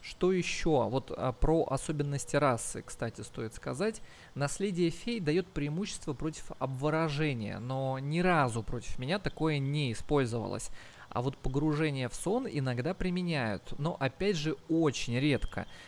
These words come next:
Думаю, ради этого точно не стоит брать, и можно найти другое решение. К примеру, зафокусить и вывести первым из боя мага врага, который может погружать вас в сон, если это прям будет какой-то проблемой. Умение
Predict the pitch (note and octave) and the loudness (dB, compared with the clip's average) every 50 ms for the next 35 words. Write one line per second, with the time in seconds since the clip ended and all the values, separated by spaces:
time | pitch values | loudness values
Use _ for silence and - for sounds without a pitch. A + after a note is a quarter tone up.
0 | - - - B2 D3+ F3 F#3+ F#3+ F3+ F3 F3+ F3 D3+ E3 G3+ G#3 - G3 E3+ E3+ | -14 -10 -4 0 2 2 2 4 4 4 4 2 2 2 0 0 2 0 0 0
1 | E3+ - - F#3 F3 - - D3+ C3+ C3 B2+ B2 - - C#3 B2+ A2+ A2+ A#2 C3+ | 0 2 4 4 4 2 0 -2 -2 -2 -4 -6 -4 0 0 0 0 0 2 2
2 | D#3 F#3+ A3 A3+ - - C3+ C3 C3 C#3+ E3+ D#3+ D#3+ D#3+ D3+ C#3+ C#3 C3 - D#3+ | 4 4 2 0 -2 -4 -6 -4 -2 -2 -2 -2 -2 -2 -2 -2 -4 -4 -4 -4
3 | D3+ C#3+ D3+ E3 E3 F3 F3+ D#3+ B2+ A2+ A#2 - - - D3 B2 A#2 A2+ A2 G2+ | -2 -2 -2 0 0 2 2 4 2 2 0 -2 0 0 0 0 -2 -4 -4 -6
4 | - - - C3 C#3+ F#3 G#3 G3 E3 B2 - - - - - - - A#2 B2+ C#3 | -6 -6 -6 -4 -2 0 0 0 0 -2 -4 -8 -18 -20 -18 -14 -8 -2 -2 -2
5 | B2 - - G3+ G#3 - - - F3+ D#3 - - - C#3 C3+ C3 C3 B2+ B2 A#2+ | 2 2 2 2 4 4 2 2 2 0 -2 -4 -6 -4 -2 -2 0 0 -2 0
6 | A#2 C3+ F3+ G3 F#3 - - - B2+ - C#3 D#3+ E3+ E3 D3 C3+ B2+ A2+ A2+ A#2+ | 0 0 0 0 0 -2 -4 -4 -4 -2 0 2 2 2 0 -2 -2 -2 0 2
7 | C#3 D#3+ D#3+ D3 C3 B2 B2 C#3 D#3 D3+ C3 A2 A#2+ A2 A#2+ A#2 C#3 D#3 E3+ F3+ | 2 4 4 2 0 0 0 0 2 2 2 0 0 0 2 2 0 2 2 2
8 | D#3 G#2+ - - - - - - - - - B2+ - D#3 C#3+ C3 C#3 D3+ C3 B2 | 2 2 0 -2 -6 -8 -12 -14 -8 -6 -4 -2 0 0 0 2 0 0 -2 -4
9 | - - - - B2 C#3 C3 D3 F#3 F#3 - A#2 C3 C#3+ - - - - - - | -6 -6 -4 -2 -2 0 0 0 0 0 0 -2 -2 -2 -4 -6 -8 -10 -10 -4
10 | - - E3 D3 A#2 G#2 - - - - - - - A#2 - C3 A#2+ - - - | 0 2 2 2 2 -2 -4 -8 -14 -20 -8 -6 -2 0 0 0 0 0 0 0
11 | B2+ A#2 A2+ A#2 B2+ D#3 D#3 - - - C3+ A#2+ - G#2+ - A#2+ C3 C#3+ D#3+ D#3+ | 0 0 0 0 0 0 0 0 -2 -6 -6 -6 -4 -2 0 0 2 2 2 2
12 | D3 B2 A2 A2+ - - - - - - - - - - - - - - - - | 2 2 0 -2 -6 -8 -10 -16 -20 -20 -20 -20 -20 -20 -20 -20 -20 -20 -20 -20
13 | - - - - - - - - - - - - - - - C3+ C3+ C#3 D#3+ G3+ | -20 -20 -20 -20 -20 -20 -20 -20 -20 -20 -20 -20 -20 -10 -6 -4 0 0 2 2
14 | A3+ G#3+ G3 F#3 E3 D#3 D3 C#3+ C3+ C3+ C3 - | 2 2 2 2 4 4 4 2 2 0 -2 -4